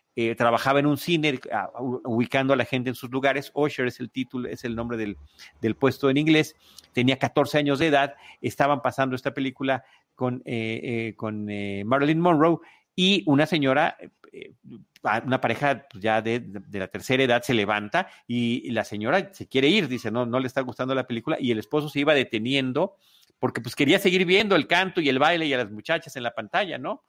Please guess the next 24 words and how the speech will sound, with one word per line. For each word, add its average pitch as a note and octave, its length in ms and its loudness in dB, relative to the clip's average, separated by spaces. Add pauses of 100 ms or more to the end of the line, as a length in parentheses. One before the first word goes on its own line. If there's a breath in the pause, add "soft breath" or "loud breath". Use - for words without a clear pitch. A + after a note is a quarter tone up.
<laughs> - 580 -16
Y E3 100 -12
que, - 260 -8 (360 loud breath)
y C#3 140 -8
que, C#3+ 240 -2
y C3+ 160 -2
que C#3+ 160 -2
la C3 100 4
esposa D3+ 360 -2
le C#3+ 80 2
grita, D3 240 2
"Ya G#3 120 4
vámonos", G#3 480 2
ni D#3 100 -6
siquiera, G#3+ 460 0 (200)
eh, B2 360 -4
tienen E3+ 360 2
talento. C#3 600 0 (360 soft breath)
Y C3 120 -8
que C#3+ 120 0
el B2+ 80 2
esposo C3 380 -4
le A#2+ 100 -4
contenta, A2 560 -8